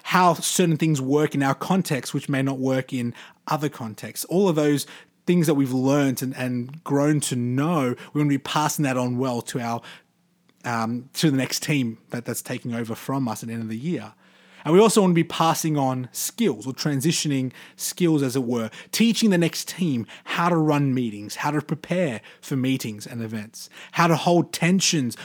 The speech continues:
within a team where different people have different ideas and how to hold and strike a balance between them. How to find that balance between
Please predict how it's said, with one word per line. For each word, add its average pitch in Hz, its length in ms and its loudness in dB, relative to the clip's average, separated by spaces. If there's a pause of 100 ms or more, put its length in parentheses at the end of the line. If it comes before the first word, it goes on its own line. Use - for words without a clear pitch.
within 160 260 4
a 151 60 4
team 196 400 0
where 135 100 0
different 151 380 0
people 175 380 -4
have 123 120 -4
different 143 320 -4
ideas 139 460 -2
and 135 100 -4
how 135 140 -4
to 131 120 -6 (220)
hold 156 380 0
and 131 120 -4
strike 139 300 -2
a 127 60 -2
balance 143 580 -2 (220)
between 180 420 -4
them. 110 220 -14 (380)
How 170 120 4
to 175 80 6
find 165 300 4
that 156 180 2
balance 180 300 2
between 147 360 -2